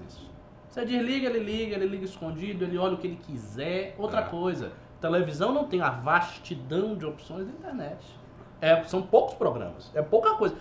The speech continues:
Speaker 1: Você tem assim um, um X número e outra, ainda tem um detalhe. A televisão utiliza o critério, é, é, ele, ele utiliza uma espécie de censura temporal. Então de manhã, quando a criança assistia, era o quê?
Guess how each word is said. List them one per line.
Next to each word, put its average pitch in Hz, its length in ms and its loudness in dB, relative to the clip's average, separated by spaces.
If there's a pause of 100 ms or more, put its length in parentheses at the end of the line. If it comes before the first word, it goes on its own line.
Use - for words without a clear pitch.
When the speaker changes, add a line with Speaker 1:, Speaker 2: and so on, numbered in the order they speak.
(160)
Speaker 1:
Você 202 120 -4
tem 277 140 2
assim 285 160 4
um, 311 220 -4 (460)
um 269 60 0
X 269 500 0
número 214 280 0
e 233 80 4
outra, 220 420 6
ainda 170 220 2
tem 233 140 -6
um - 20 -8
detalhe. 143 400 2 (440)
A 311 200 12
televisão 151 680 0
utiliza 226 640 -2
o - 60 0
critério, 202 640 0 (460)
é, 143 720 2
é, 139 40 0
ele, 151 220 -4
ele 156 140 0
utiliza 165 480 0
uma 220 100 0
espécie 208 280 0
de - 60 -8
censura 220 600 0
temporal. 202 680 2 (180)
Então 190 240 2
de 220 100 0
manhã, 196 680 4
quando 160 160 -4
a 151 40 -4
criança 143 320 -6
assistia, 190 460 -4
era 226 100 8
o - 60 -4
quê? 135 280 0